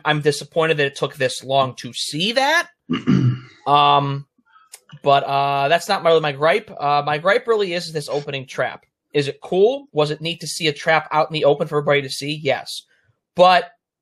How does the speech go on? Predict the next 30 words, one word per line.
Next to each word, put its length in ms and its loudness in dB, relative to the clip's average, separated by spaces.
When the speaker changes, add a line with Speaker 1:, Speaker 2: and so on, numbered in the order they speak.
Speaker 1:
did 140 2
it 240 4
play 320 4
any 240 0
part 340 0
in 60 -10
the 80 -6
story 340 0
whatsoever? 720 -4
No. 220 -10
Speaker 2:
Did 220 4
any 380 4
of 180 2
the 420 6
beginning 760 2
traps 500 2
in 160 0
any 260 0
of 80 0
the 40 0
movies 380 2
really 480 -2
play 200 4
a 60 4
part 320 2
in 100 -8
the 100 2
story, 380 -2
minus 500 -4
one 640 -2